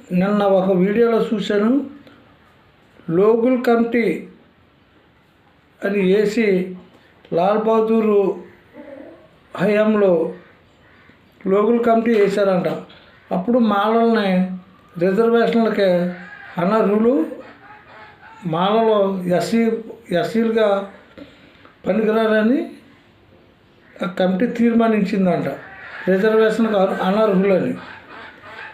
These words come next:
నేను మాట్లాడి చెప్పేది ఏంటంటే, మాలలో రిజర్వేషన్ అనర్హులని మీరు అంటున్నారు కదా, అసలు రిజర్వేషన్కి మాదిగలు అనర్హులని నేను చెప్తాను.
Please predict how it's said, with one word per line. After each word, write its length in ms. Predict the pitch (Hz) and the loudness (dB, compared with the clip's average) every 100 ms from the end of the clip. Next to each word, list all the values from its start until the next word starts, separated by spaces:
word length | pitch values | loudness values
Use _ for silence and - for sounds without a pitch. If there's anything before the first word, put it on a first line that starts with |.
| - - | -16 -4
నేను 640 | 175 220 240 233 220 208 - - - - - | 0 2 2 2 2 -2 -4 -14 -18 -16 -4
మాట్లాడి 760 | 190 214 226 240 233 226 214 - | -2 0 2 4 4 2 0 0
చెప్పేది 340 | 220 - 226 208 | -2 0 0 2
ఏంటంటే, 500 | 208 202 190 202 214 | 2 0 0 0 0
మాలలో 640 | 180 190 220 233 233 226 | 0 2 2 2 4 2
రిజర్వేషన్ 640 | 190 202 214 220 214 233 | 0 0 0 2 2 0
అనర్హులని 1000 | 202 185 226 208 233 226 220 214 202 196 - | 0 0 0 0 0 0 2 0 0 -4 -4
మీరు 220 | 175 208 | 0 2
అంటున్నారు 380 | 196 190 226 208 | 2 2 2 2
కదా, 280 | 190 180 202 285 - - - - - - - | 2 2 2 0 -6 -16 -20 -20 -20 -20 -20
అసలు 340 | - 240 247 208 | -2 2 4 2
రిజర్వేషన్కి 840 | 202 240 254 254 247 254 247 240 | 2 2 4 2 2 0 2 0
మాదిగలు 680 | 202 202 214 240 240 240 233 | 0 0 0 0 2 2 2
అనర్హులని 600 | 202 240 233 226 226 196 | 0 0 2 2 2 2
నేను 220 | 202 226 | 0 0
చెప్తాను. 760 | 220 208 - 214 180 117 - | 0 -2 -2 -2 -2 -2 -8